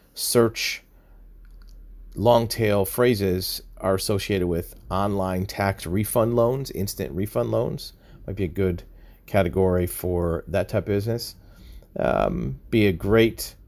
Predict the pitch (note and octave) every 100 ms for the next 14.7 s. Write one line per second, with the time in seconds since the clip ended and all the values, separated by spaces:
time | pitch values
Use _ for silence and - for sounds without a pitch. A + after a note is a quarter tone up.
0 | - - - _ A#2+ F2+ G#2+ A2 - -
1 | - A#2+ A2+ G2+ G#2+ G#2 G2 G#2 G2+ G2+
2 | G2+ G2+ G2 F#2+ G2 - E2+ G#2+ G#2 G2
3 | F#2 F2 F2 - - - - C#3+ D3 B2
4 | A#2+ A2 G#2+ A2 F#2+ F2+ F2+ - G2+ F#2+
5 | F#2+ - F2 F2+ E2 E2 E2 E2+ - -
6 | - - G2+ F2+ F#2+ - D#2+ F2 F2 D#2+
7 | - D#2+ D2 G#2+ G#2+ A2 G2+ - - -
8 | - - - F#2+ D2+ - F2+ F2 G1+ -
9 | F2 F2+ F2 E2 - D#2+ E2+ F2 F2 E2
10 | D2+ E2+ - F#2 D#2+ D2+ - - _ _
11 | _ - G#2+ G2 G#2+ F#2+ G2 F#2+ F#2+ F#2+
12 | F2 F2 - - F2 E2 D#2+ G2+ F#2+ F#2+
13 | F2+ F#2+ - _ _ _ _ _ _ -
14 | G#2 A#2 A2+ A2 A2 A2